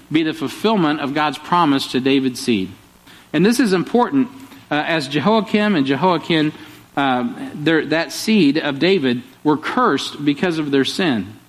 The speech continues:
So, so Jesus' parental D N A, uh, was God's, right? His paternal D N A was God's, and his physical birth was through the Davidic seed of Mary.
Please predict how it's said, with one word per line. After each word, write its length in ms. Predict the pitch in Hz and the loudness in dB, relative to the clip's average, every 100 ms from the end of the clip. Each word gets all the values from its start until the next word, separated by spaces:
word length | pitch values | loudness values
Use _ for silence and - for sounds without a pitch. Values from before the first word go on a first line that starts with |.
| _ _ _ _ - - | _ _ _ _ -20 -8
So, 160 | - 160 147 - - | 0 0 -2 -14 -14
so 200 | - 185 | -4 -2
Jesus' 680 | 147 196 240 214 - 156 131 | 0 2 2 2 0 0 -2
parental 540 | - - 170 220 196 | -6 -2 0 2 0
D 240 | 147 196 185 | 2 2 4
N 120 | 147 | 2
A, 380 | 175 143 110 104 - _ _ _ - | 2 0 -2 -4 -12 _ _ _ -12
uh, 160 | 139 135 | -6 0
was 260 | 151 143 | 0 0
God's, 680 | 135 185 165 104 107 - - | 0 0 0 -2 -8 -12 -4
right? 220 | 135 147 | -2 -2
His 140 | 160 - | -2 -2
paternal 480 | 143 - 208 156 | -4 0 0 2
D 160 | 131 143 | 2 2
N 120 | 139 | 4
A 160 | 147 143 | 2 2
was 200 | 123 120 | 0 0
God's, 500 | 160 170 127 131 - | 0 2 2 0 -2
and 140 | 139 | 0
his 160 | 151 - | 0 0
physical 480 | - 214 220 196 143 | 0 0 2 0 0
birth 400 | 156 202 127 120 - - - _ | 2 2 0 -2 -12 -20 -20 _
was 260 | - 147 - | 0 0 0
through 460 | - 226 202 156 147 | -2 2 4 4 2
the 100 | 143 | 2
Davidic 420 | 147 160 170 165 | 2 2 2 0
seed 580 | - 196 135 131 139 135 | 0 2 4 2 -2 0
of 440 | 139 139 139 - | 0 0 -4 0
Mary. 560 | 131 139 139 120 104 | 2 4 2 0 -2